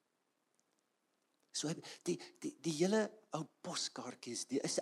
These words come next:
eintlik maar 'n gebed. Dis nie oppervlakkigheid. Hy respekteer sy gevoelens, sy vrese.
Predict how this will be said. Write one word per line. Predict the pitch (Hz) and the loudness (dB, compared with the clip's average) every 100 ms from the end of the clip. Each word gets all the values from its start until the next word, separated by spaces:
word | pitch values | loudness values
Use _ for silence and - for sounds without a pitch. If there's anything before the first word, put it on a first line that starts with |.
| - 202 | 2 6
eintlik | 214 202 - 156 - | 8 6 4 0 2
maar | 107 113 123 - - - _ _ _ - _ | 4 4 2 -6 -20 -20 _ _ _ -20 _
'n | - | -4
gebed. | - - 87 - - - - _ - - _ _ _ _ _ _ _ _ _ _ _ _ _ _ _ _ - | -2 -4 -6 -10 -12 -12 -16 _ -20 -20 _ _ _ _ _ _ _ _ _ _ _ _ _ _ _ _ -10
Dis | - 123 - | -6 -4 0
nie | 135 - | 0 0
oppervlakkigheid. | 104 - 110 - - - 110 101 - - - - 82 - - _ _ - | -4 -4 -6 -4 -8 -6 -6 -6 -8 -10 -10 -12 -16 -20 -20 _ _ -6
Hy | 117 101 | -4 -2
respekteer | 120 - - 135 - _ _ 156 156 156 156 160 _ _ _ _ | 0 -2 -2 -6 -6 _ _ -4 -4 -4 -8 -18 _ _ _ _
sy | - - 110 | -4 -4 -2
gevoelens, | - 123 - - 143 135 139 139 139 - _ _ _ _ - | 0 0 -2 -2 -2 0 -4 -6 -6 -8 _ _ _ _ -8
sy | - - 131 | -4 0 0
vrese. | 123 - 143 143 143 - | 0 -2 2 2 2 2